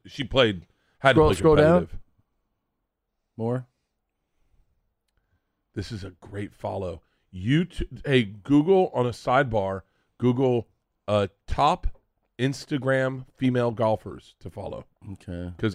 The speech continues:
Speaker 1: I would mi-, like to follow more of them.
Speaker 2: Let's see.
Speaker 1: There is something very fucking bizarre when I see a beautiful
Speaker 2: It's a,
Speaker 1: woman.
Speaker 2: it's a unique angle here of
Speaker 1: But,
Speaker 2: being
Speaker 1: but
Speaker 2: like the, the hottie who plays golf.
Speaker 1: Oh, yeah.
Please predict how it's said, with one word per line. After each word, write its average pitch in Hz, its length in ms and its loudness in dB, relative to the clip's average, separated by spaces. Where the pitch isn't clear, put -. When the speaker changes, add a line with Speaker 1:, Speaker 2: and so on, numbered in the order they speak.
Speaker 1:
I 131 160 4
would 110 200 -2
mi-, 107 280 -4
like 104 160 -4
to - 60 -18
follow 117 200 -2
more 120 200 0
of 107 80 -6
them. 76 180 -20
Speaker 2:
Let's - 160 -20
see. 60 120 -20
Speaker 1:
There 143 180 6
is 156 160 4
something 170 460 0
very 127 400 2
fucking 131 460 -6
bizarre 95 560 -4
when 113 140 -2
I 120 60 -2
see 170 600 -2
a 117 120 -4
beautiful 143 580 2
Speaker 2:
It's 147 100 0
a, 190 100 8
Speaker 1:
woman. 143 140 4
Speaker 2:
it's 226 120 -2
a 202 120 6
unique 190 460 6
angle 131 340 6
here 92 340 0
of 101 100 2
Speaker 1:
But, - 80 2
Speaker 2:
being 113 140 6
Speaker 1:
but 107 80 6
Speaker 2:
like 104 240 0
the, 98 420 2
the 95 160 -2
hottie 110 580 2
who 107 120 -6
plays 92 280 -6
golf. 90 520 -4
Speaker 1:
Oh, 117 120 -4
yeah. 104 340 -6